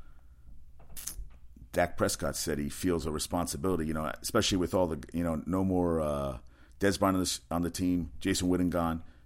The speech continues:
feels a responsibility to play in the quarterback position. He said, "Ever since I was moved in the position in middle school, I've always felt like there's a responsibility that comes with being the quarterback. You're the face of the team, you're the head of the team, and a lot of the time, wins and losses depend on what you do.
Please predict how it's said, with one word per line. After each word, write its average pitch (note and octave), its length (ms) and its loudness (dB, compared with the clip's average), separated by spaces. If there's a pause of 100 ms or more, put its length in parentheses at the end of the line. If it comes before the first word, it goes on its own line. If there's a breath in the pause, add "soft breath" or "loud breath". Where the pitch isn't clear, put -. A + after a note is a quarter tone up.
(120)
feels F#2 180 2
a E2+ 60 -2
responsibility F2 600 0
to E2+ 40 -2
play F#2 100 -2
in E2 60 0
the D#2+ 60 -4
quarterback F2+ 480 0
position. E2+ 400 -2 (720 soft breath)
He - 60 -8
said, E2+ 280 0
"Ever G#2 140 4
since F2 100 0
I G2+ 60 6
was F2 160 2
moved F#2+ 180 2
in E2+ 80 -2
the E2+ 60 2
position E2+ 340 0
in D#2+ 60 2
middle F#2 160 4
school, F2+ 400 0 (500 loud breath)
I've D2+ 80 -10
always F2 220 2
felt E2+ 180 2
like E2 140 0
there's D#2 180 -2
a C#2+ 40 -4
responsibility E2 580 0
that - 100 -8
comes E2+ 200 0
with E2 100 -4
being E2 160 0
the D2+ 40 -4
quarterback. E2+ 560 0
You're D2 80 -6
the C2+ 60 -2
face E2+ 240 -2
of - 80 -8
the D2+ 60 -6
team, F2 360 0
you're D2 80 0
the C#2 80 -2
head F2 140 0
of E2+ 60 -4
the D#2+ 80 -2
team, D#2+ 320 -2
and C2+ 100 -2
a - 20 -2
lot D#2+ 200 0
of E2 60 -2
the D#2 40 -4
time, D#2 320 -2
wins D2+ 180 -2
and D#2 120 -4
losses D2+ 300 -4
depend D#2+ 260 -6
on C#2+ 80 -2
what C#2+ 180 -6
you C#2 60 -6
do. D2 260 -2